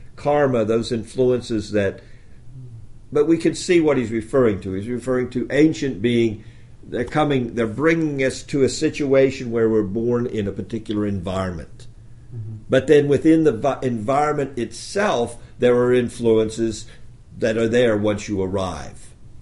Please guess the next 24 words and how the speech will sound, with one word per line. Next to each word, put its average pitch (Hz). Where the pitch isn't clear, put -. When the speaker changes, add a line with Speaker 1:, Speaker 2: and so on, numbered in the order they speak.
Speaker 1:
So 82
he, 95
he, 98
he 107
looks 104
at 95
those 95
things. 87
Though 110
that 117
material 156
association, 104
there's, 101
he, 117
he 117
looks 120
and 104
he -
says 107
there's 101
two 123
aspects 90
of 80
it. -